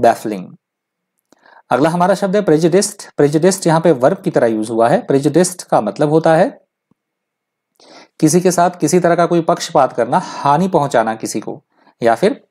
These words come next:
भेदभावपूर्ण व्यवहार करना, पक्षपात करना, उसे बोला जाता है प्रेजुडिस्ड। अगला हमारा शब्द है आर्बिट्रेरी। आर्बिट्रेरी यहाँ पे एडजेक्टिव की तरह यूज़ हुआ है। आर्बिट्रेरी का मतलब होता है मनमानी करना, अपनी मनमाना होना, अनुचित होना,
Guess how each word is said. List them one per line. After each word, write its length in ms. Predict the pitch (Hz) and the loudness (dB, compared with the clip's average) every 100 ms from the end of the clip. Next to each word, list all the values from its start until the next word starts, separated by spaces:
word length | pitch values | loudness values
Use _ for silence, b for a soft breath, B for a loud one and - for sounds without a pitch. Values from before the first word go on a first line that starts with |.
| _ - | _ -8
भेदभावपूर्ण 720 | 123 147 156 - 139 131 127 | 0 0 0 -2 -2 -2 -4
व्यवहार 340 | 120 110 104 - | -2 0 -2 -2
करना, 240 | 110 180 | -4 -4
पक्षपात 480 | 220 185 - 123 107 | -4 -4 0 0 0
करना, 320 | 107 104 101 - B B B B B | -6 -8 -10 -12 B B B B B
उसे 200 | 170 185 | 0 2
बोला 260 | 165 127 113 | 2 2 2
जाता 240 | 107 127 | 0 0
है 100 | 190 | -2
प्रेजुडिस्ड। 720 | 233 135 123 110 101 - - - _ _ _ _ _ _ _ - | 0 0 0 -2 -4 -8 -16 -20 _ _ _ _ _ _ _ -2
अगला 200 | 135 180 | 0 2
हमारा 280 | 190 190 190 | 2 0 0
शब्द 220 | 196 190 | 0 -2
है 60 | |
आर्बिट्रेरी। 640 | - 131 160 180 190 185 254 135 | 2 2 2 0 0 0 0 0
आर्बिट्रेरी 540 | 147 165 170 175 190 | 2 0 0 0 2
यहाँ 220 | 175 165 | 2 2
पे 80 | 175 | 0
एडजेक्टिव 340 | 156 147 185 | 0 -2 -2
की 80 | 175 | 0
तरह 180 | 147 123 | 0 0
यूज़ 280 | 120 113 117 | 0 -4 -2
हुआ 160 | 120 | 0
है। 180 | 147 226 - | 0 -2 0
आर्बिट्रेरी 560 | 135 143 165 170 165 | 2 2 0 2 2
का 160 | 170 151 | 4 0
मतलब 300 | 120 147 151 | 0 -4 0
होता 240 | 165 170 | 0 2
है 300 | 170 277 - _ _ b b b b - | 0 -2 -6 _ _ b b b b -4
मनमानी 440 | 127 131 127 156 | -2 2 0 0
करना, 280 | 180 170 180 | 0 0 2
अपनी 220 | 175 180 208 | 0 0 0
मनमाना 440 | 147 127 120 131 | 0 2 2 2
होना, 260 | 160 165 190 | 0 0 -2
अनुचित 520 | - 143 147 147 175 | -2 0 0 2 0
होना, 240 | 127 107 | 0 -2